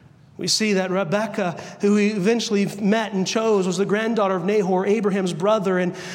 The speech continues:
Rebe-, would Rebekah believe his testimony of Abraham's blessings of the Lord, how God had blessed him with a family, an only son, how God promised him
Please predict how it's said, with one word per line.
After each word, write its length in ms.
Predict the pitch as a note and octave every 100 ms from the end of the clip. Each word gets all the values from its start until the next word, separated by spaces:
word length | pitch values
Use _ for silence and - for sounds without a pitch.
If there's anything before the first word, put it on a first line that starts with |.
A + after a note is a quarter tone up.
| -
Rebe-, 360 | G#3 E3+ B3
would 200 | A#3 B3+
Rebekah 460 | A3+ D#3+ A#3 A#3+ A3+
believe 520 | F3+ G3+ G3+ A#3+ A#3+
his 180 | G3+ -
testimony 560 | - A3 - G#3+ G3+ F#3+
of 100 | G3+
Abraham's 360 | G#3 G3+ G3
blessings 680 | D#3 G3 A3+ A3 A3 F#3+ D#3
of 80 | E3+
the 80 | F3
Lord, 340 | F3+ F3 E3+
how 220 | E3+ G#3 G3+ -
God 220 | - A3
had 120 | G#3+ D#3+
blessed 380 | F#3+ F3+ -
him 100 | A3
with 140 | G3+ G3+
a 80 | F#3+
family, 560 | G3 G#3 A#3+ G#3 E3+ - -
an 120 | G3
only 260 | G#3+ A#3+ G#3+
son, 380 | - A3+ A3 F#3+
how 140 | G#3
God 320 | G3 G#3 G#3
promised 440 | - A3 B3+ A#3 -
him 160 | F#3